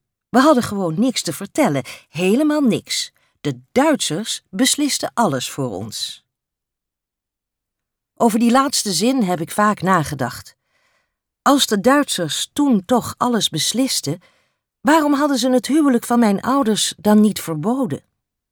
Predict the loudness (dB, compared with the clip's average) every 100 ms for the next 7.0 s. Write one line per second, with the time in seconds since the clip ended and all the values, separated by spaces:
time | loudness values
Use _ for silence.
0 | _ _ _ _ _ _ _ _ _ _
1 | _ _ _ _ _ _ _ _ _ _
2 | -6 0 4 4 2 0 -2 0 2 2
3 | 0 0 0 0 -2 0 2 0 -2 -2
4 | 0 -2 -2 -2 0 0 -2 -2 -4 -6
5 | -6 -6 -8 -4 -2 -2 -4 -6 -8 -4
6 | -4 -6 -6 -6 -6 -6 -8 -8 -12 -16